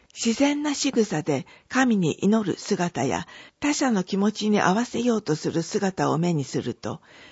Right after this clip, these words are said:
心が平和な気持ちで満たされます。G、お詫び。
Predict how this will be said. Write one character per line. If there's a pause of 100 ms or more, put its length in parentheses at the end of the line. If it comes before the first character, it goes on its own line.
(140)
心
が
平
和
な
気
持
ち
で
満
た
さ
れ
ま
す。 (1700)
G、 (3750)
お
詫
び。